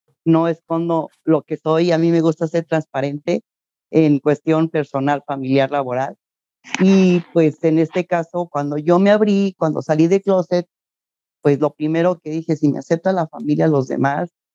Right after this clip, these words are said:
no me interesa", ¿no? Y así fue. Afortunadamente, toda mi familia aceptó mi, mi preferencia, mi salida de closet, me apoya de al mil, tanto que cuando me casé con Lili, mi, mi esposa,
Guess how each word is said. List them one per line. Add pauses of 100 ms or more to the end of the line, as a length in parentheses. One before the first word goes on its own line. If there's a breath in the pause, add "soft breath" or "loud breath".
(180)
no
me
interesa",
¿no?
Y
así
fue. (300)
Afortunadamente,
toda
mi
familia
aceptó
mi, (460)
mi
preferencia,
mi
salida
de
closet,
me
apoya (440)
de
al
mil, (240)
tanto
que
cuando
me
casé (460)
con
Lili, (1000)
mi,
mi
esposa,